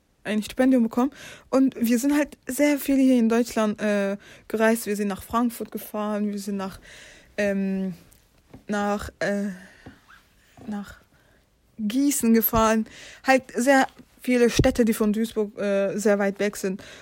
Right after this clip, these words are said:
Und immer als ich in der Bahn war und,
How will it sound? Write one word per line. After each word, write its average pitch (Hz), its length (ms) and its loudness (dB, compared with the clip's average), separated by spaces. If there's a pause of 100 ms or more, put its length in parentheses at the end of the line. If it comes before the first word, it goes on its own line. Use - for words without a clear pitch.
(140)
Und 247 180 2
immer 440 200 2
als 285 160 -2
ich 247 140 -2
in 240 140 0
der 240 80 0
Bahn 294 340 -2
war 277 160 -2 (1040)
und, 233 260 -2